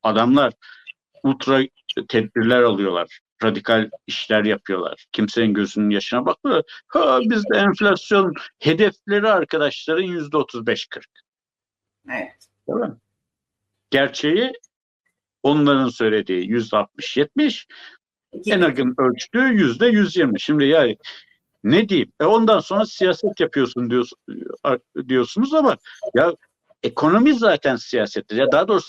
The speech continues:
Speaker 1: siyaset ekonomi için yapılır. Siyaset konuşmadan ekonominin, yani efendim işte X hissesi borsada at-, patlayacak. Yani bu ekonomi konuşmak değil.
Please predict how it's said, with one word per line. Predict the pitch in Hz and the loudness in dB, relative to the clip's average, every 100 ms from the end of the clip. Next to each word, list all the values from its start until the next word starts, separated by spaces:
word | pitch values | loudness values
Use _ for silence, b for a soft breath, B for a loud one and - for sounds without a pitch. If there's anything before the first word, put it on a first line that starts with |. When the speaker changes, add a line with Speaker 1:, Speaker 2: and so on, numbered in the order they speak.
| - | -2
Speaker 1:
siyaset | 175 - 233 | -2 0 -4
ekonomi | 185 208 220 226 | -2 0 2 0
için | 220 180 147 | -2 -2 -2
yapılır. | 110 104 - - - | -2 -8 -10 -14 -4
Siyaset | 175 170 190 - | 0 2 0 -2
konuşmadan | 170 160 180 165 185 | -2 -2 0 0 0
ekonominin, | 147 165 156 156 B - _ | 0 2 2 0 B -18 _
yani | 180 127 | 0 2
efendim | - - 151 151 | 0 2 2 0
işte | 170 - 220 | -4 -4 -4
X | 226 - - | -4 -6 -6
hissesi | - - 156 190 185 | -6 -4 -2 0 2
borsada | 170 - 156 214 | 2 0 0 0
at-, | 170 - _ 151 - | 0 -6 _ -6 -2
patlayacak. | 170 - 147 110 214 - _ b _ _ _ B - _ _ | -2 0 -2 0 -2 -2 _ b _ _ _ B -20 _ _
Yani | 254 277 240 202 107 107 | -10 -6 -2 0 0 0
bu | 123 107 | -2 -2
ekonomi | 98 110 104 98 | -2 -2 -2 -2
konuşmak | 104 98 - 165 156 | -4 -6 -2 -2 -2
değil. | - | -4